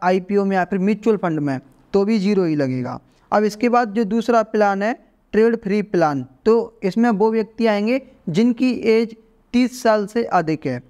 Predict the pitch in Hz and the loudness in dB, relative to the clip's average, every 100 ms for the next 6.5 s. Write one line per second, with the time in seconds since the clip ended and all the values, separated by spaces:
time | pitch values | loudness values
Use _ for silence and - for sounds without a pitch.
0 | _ - 208 233 240 247 247 233 220 220 | _ -2 0 2 2 2 2 2 2 0
1 | 220 214 202 214 269 - _ _ _ - | 2 0 0 0 -2 -6 _ _ _ 0
2 | 247 233 185 170 233 254 214 226 233 233 | 0 0 -2 0 2 2 2 0 0 -2
3 | 233 233 208 202 240 - 202 196 233 - | 0 2 2 0 -4 -2 -2 0 -2 -2
4 | 220 233 233 233 214 208 196 175 165 147 | -2 0 2 2 0 -2 -2 -2 -2 0
5 | 139 127 131 127 127 _ _ _ 160 196 | -2 -2 -4 -4 -8 _ _ _ -2 0
6 | 208 240 233 226 | 2 2 2 2